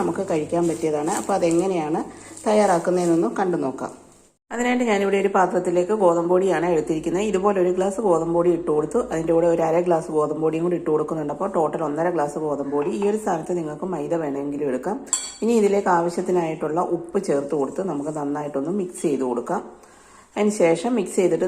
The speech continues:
നമുക്കിതൊരു സൈഡിലോട്ടൊന്ന് മാറ്റി വെക്കാം. ഇനി ഇതിലേക്ക് ചേർക്കാനായിട്ട് ഞാനിവിടെ ഒരു പീസ് ശർക്കരയാണ് എടുത്തിരിക്കുന്നത്. ഇനി ഈ ശർക്കര നമുക്കൊന്ന് പൊടിച്ചെടുത്തുകൊണ്ട് വരാം. അപ്പോൾ അതാ ഞാനൊന്ന് പൊടിച്ചെടുത്തുകൊണ്ട് വന്നിട്ടുണ്ട്. ഇനി ഇതിലേക്ക് നമ്മൾ ഒരു ഗ്ലാസ് വെള്ളം ഒഴിച്ച് ഇതൊന്ന് ഉരുക്കിയെടുക്കാം.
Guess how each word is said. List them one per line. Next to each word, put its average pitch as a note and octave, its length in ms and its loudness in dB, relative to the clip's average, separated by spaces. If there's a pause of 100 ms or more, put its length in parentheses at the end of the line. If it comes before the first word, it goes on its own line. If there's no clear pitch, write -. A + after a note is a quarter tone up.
നമുക്കിതൊരു D#3 400 -2 (100)
സൈഡിലോട്ടൊന്ന് D3 640 -2
മാറ്റി C#3+ 300 -4
വെക്കാം. - 220 -10 (680)
ഇനി C4 160 -6
ഇതിലേക്ക് A#3+ 320 0
ചേർക്കാനായിട്ട് G#3 500 0 (120)
ഞാനിവിടെ F#3 380 0 (160)
ഒരു G#3 200 -2
പീസ് F#3+ 320 -4
ശർക്കരയാണ് F#3 500 -2
എടുത്തിരിക്കുന്നത്. F3 540 -4
ഇനി G3 180 -4
ഈ - 100 -10
ശർക്കര F#3+ 300 -4 (120)
നമുക്കൊന്ന് F3 400 -4 (520)
പൊടിച്ചെടുത്തുകൊണ്ട് F#3+ 680 0
വരാം. E3+ 200 -4 (440)
അപ്പോൾ A3+ 140 -2
അതാ B3+ 180 4
ഞാനൊന്ന് A3+ 320 0
പൊടിച്ചെടുത്തുകൊണ്ട് G3 640 2
വന്നിട്ടുണ്ട്. F3 480 0
ഇനി G#3 220 -2
ഇതിലേക്ക് F#3+ 320 0
നമ്മൾ F3+ 240 0
ഒരു F3+ 160 2
ഗ്ലാസ് G3 320 0
വെള്ളം E3 260 2
ഒഴിച്ച് D#3 220 0 (100)
ഇതൊന്ന് E3 220 0 (160)
ഉരുക്കിയെടുക്കാം. D#3+ 640 -4